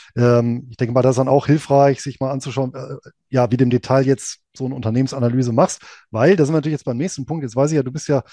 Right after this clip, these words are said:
äh, auch ökonomisch, äh, vorgeprägt. Ich meine, Österreich ist natürlich auch eine Nation großer Ökonomen, ähm, aber, ähm, das bringt ja vielleicht nicht jeder mit. Also wer wirklich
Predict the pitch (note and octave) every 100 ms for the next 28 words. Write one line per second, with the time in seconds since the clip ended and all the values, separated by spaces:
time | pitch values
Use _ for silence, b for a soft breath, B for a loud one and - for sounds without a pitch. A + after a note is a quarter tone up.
0 | B B B _ _ - C3+ - C3+ -
1 | C#3 C3+ C3 D3+ D3 - B2+ G#2+ - E3+
2 | G#3 - F#3+ C#3 C#3 C3+ B2+ - C3 A#2+
3 | A#2 B2 B2 A2+ A#2 A#2 F#2+ B B B
4 | B B B _ G#2 - C3 D3 B2 G#2
5 | D3+ F#3 D#3 C#3 - B2 B2 F#3 G#3 G#3
6 | G#3 - C3 C3+ C#3 C#3+ C#3+ D3 - -
7 | A#2 B2+ E3 G3 G3+ F#3+ D#3 D3+ D3+ D3+
8 | D3+ C#3 B2+ - F3 F#3+ - D#3 - C3
9 | C3+ D#3 D#3+ C3+ C3 F3+ - - B2+ B2
10 | B2 C3+ D3 C3+ D#3+ F3 E3 D#3 -